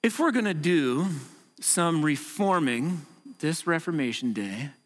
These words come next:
what a wonderful and very timely reformer we find in Daniel, the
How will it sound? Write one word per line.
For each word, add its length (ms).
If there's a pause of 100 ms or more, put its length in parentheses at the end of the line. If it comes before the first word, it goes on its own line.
(880)
what 200 (200)
a 100
wonderful 1300
and 160
very 340
timely 840
reformer 840
we 240
find 580
in 560
Daniel, 680
the 360